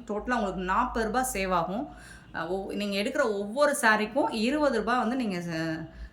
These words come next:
சேமிக்கலாம். செம்மையான ஒரு டொமேட்டோ, ஒரு பிங்க், அ, டொமேட்டோ கிடையாது, அ, பிங்க் with,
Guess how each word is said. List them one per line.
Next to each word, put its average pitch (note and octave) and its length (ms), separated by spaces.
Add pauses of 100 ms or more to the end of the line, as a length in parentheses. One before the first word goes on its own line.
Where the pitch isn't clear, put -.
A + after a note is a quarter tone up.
(140)
சேமிக்கலாம். A3+ 440 (160)
செம்மையான B3+ 640
ஒரு G3+ 360
டொமேட்டோ, A#3 500
ஒரு G3+ 200
பிங்க், B3+ 360
அ, G#3 240
டொமேட்டோ G#3+ 580
கிடையாது, F#3 480
அ, G3+ 300
பிங்க் D#4+ 280
with, A#3 320